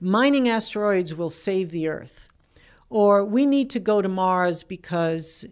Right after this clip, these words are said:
we're in danger here on Earth. We've screwed things up. We're gonna get hit by asteroids.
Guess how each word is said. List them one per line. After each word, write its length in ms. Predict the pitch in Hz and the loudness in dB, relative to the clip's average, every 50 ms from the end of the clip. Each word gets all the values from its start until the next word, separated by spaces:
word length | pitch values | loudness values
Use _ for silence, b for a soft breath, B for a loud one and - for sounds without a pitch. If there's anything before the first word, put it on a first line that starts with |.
| - | -10
we're 240 | - 220 214 220 226 | -2 2 4 4 6
in 140 | 226 226 208 | 6 4 4
danger 440 | 170 214 208 202 196 190 160 180 160 | 4 2 2 2 2 0 -2 -4 -2
here 280 | 139 170 165 160 156 | -2 0 0 0 -2
on 280 | 156 160 160 156 156 156 | -2 -4 -6 -6 -6 -6
Earth. 400 | 147 151 151 147 151 151 - - | -6 -6 -6 -6 -6 -10 -8 -6
We've 240 | 175 165 165 147 - | -4 -2 -2 -2 -4
screwed 400 | - - - - 233 233 226 - | -8 -6 -2 0 0 0 0 0
things 260 | 226 208 202 175 185 | -2 -2 0 0 0
up. 240 | 196 190 190 190 - | 0 0 -2 -2 -4
We're 60 | 175 | -6
gonna 280 | 160 190 185 180 156 | -4 -4 -4 -4 -6
get 200 | 151 - 196 185 | -4 -4 -4 -2
hit 200 | 156 190 208 208 | -2 -2 -4 -2
by 140 | - 196 185 | -2 -4 -4
asteroids. 640 | 170 175 185 180 170 - - 185 175 170 170 165 - | -2 -4 -4 -6 -6 -8 -6 -4 -2 -2 -2 -4 -6